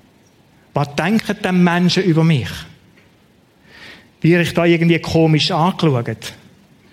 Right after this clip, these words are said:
Werde ich gemieden? Werde ich zu gewissen Partys nicht eingeladen, weil ich Christ bin?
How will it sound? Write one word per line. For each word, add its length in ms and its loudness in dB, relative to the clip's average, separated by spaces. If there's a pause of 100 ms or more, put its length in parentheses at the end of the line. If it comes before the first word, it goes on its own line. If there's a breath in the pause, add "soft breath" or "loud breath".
(600 loud breath)
Werde 260 4
ich 180 -2
gemieden? 440 0
Werde 220 2
ich 120 -4
zu 120 0
gewissen 420 0
Partys 500 0
nicht 160 0
eingeladen, 680 -2
weil 140 -2
ich 100 -4
Christ 340 -4
bin? 220 -6